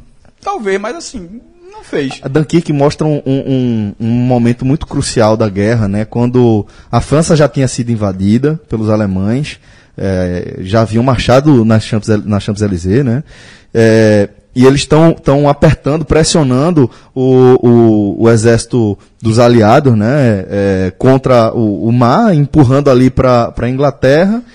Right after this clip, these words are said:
Speaker 2: e a galera fica cercada, né? Fica encurralada, só que por, por,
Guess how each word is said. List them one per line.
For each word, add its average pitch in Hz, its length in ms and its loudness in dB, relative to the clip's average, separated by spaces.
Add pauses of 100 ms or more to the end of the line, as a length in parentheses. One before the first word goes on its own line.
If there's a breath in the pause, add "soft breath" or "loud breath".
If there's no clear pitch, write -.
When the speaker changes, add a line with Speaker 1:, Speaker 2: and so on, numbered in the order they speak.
(300 loud breath)
Speaker 2:
e 139 120 0
a 151 40 2
galera 143 320 0
fica - 280 -10
cercada, 123 600 -2
né? 113 300 -4
Fica 123 560 0 (180 loud breath)
encurralada, 151 840 2
só 147 220 -6
que 147 320 2 (320 soft breath)
por, 123 600 2
por, 104 540 2